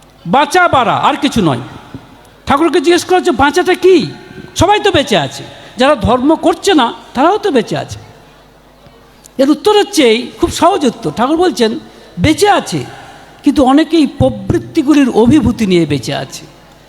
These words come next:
প্রবৃত্তিগুলি আমার দাস, আমি কার্যকারণে প্রবৃত্তির দাস হয়ে পড়েছি। একটি মেয়েকে দেখে আমার ভালো লাগছে, ভালো লাগা উচিত নয়,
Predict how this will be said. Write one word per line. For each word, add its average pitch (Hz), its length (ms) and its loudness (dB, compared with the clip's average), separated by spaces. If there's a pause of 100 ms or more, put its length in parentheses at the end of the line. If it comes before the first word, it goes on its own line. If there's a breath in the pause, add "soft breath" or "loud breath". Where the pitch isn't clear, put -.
(1000)
প্রবৃত্তিগুলি 349 600 0
আমার 370 220 0
দাস, 320 580 0 (140)
আমি 302 580 2 (680)
কার্যকারণে 294 840 0 (580)
প্রবৃত্তির 233 540 0
দাস 185 260 0
হয়ে 156 220 0
পড়েছি। 127 340 -8 (1200)
একটি 277 220 0
মেয়েকে 339 400 4
দেখে 359 240 2
আমার 359 180 4
ভালো 285 260 2
লাগছে, 220 440 0 (500)
ভালো 226 160 2
লাগা 302 200 4
উচিত 302 260 2 (100)
নয়, 247 200 4